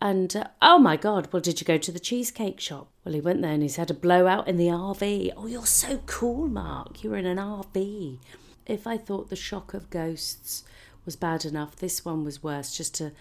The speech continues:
small, uh, eight-hour wait for a cut recovery as well. Ugh, tedious in thirty Celsius heat.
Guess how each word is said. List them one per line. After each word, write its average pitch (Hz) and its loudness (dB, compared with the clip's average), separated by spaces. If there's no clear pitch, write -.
small, 220 6
uh, 190 2
eight-hour 185 0
wait 175 -4
for 202 -6
a 196 -2
cut - -8
recovery 180 -4
as 170 -6
well. 190 0
Ugh, 294 12
tedious 202 2
in 95 -8
thirty 104 -4
Celsius 202 -6
heat. 226 -8